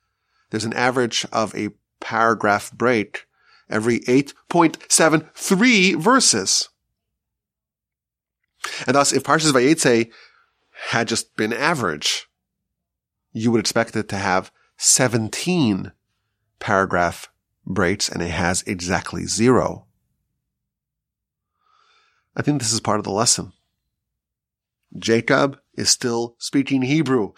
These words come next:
He's still in the mindset. He's still in the outlook. Of where he was when he left. He didn't settle down. He didn't get used to his new environment.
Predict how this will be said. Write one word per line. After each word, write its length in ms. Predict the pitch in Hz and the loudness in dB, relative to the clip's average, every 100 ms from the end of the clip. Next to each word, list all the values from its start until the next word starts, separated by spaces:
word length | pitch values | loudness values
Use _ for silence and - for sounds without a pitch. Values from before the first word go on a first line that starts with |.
| - | -6
He's 140 | - 143 | -2 0
still 160 | 190 | 2
in 60 | 175 | 2
the 60 | |
mindset. 720 | 135 151 175 - 101 - - - _ _ _ _ _ _ _ | 2 2 2 0 -2 -4 -12 -12 _ _ _ _ _ _ _
He's 140 | 151 | -4
still 180 | - 190 | 0 2
in 80 | 165 | 2
the 140 | 147 | 2
outlook. 580 | 151 180 131 104 - - _ _ _ _ _ _ _ _ _ _ _ _ _ _ _ | 2 0 -2 -8 -10 -12 _ _ _ _ _ _ _ _ _ _ _ _ _ _ _
Of 420 | 123 107 - - - | -2 -2 -4 -8 -6
where 240 | - 123 | 0 0
he 120 | 117 | 2
was 220 | 117 123 131 | 2 4 2
when 100 | 120 | 2
he 80 | |
left. 480 | 120 120 - - - _ _ _ _ _ _ _ - - | 2 0 -4 -12 -20 _ _ _ _ _ _ _ -20 -4
He 80 | |
didn't 240 | 139 277 320 | 0 0 0
settle 320 | - 185 196 | 2 0 0
down. 380 | 196 180 156 - _ _ _ _ _ _ - | -4 -6 -8 -10 _ _ _ _ _ _ -4
He 80 | 202 | -2
didn't 160 | 208 | 0
get 200 | 151 151 | -2 -2
used 440 | 143 127 151 165 - | -2 0 0 0 0
to 60 | |
his 100 | 127 | 2
new 100 | 127 | 2
environment. 760 | 110 98 92 85 87 - - | 2 0 -4 -6 -10 -12 -18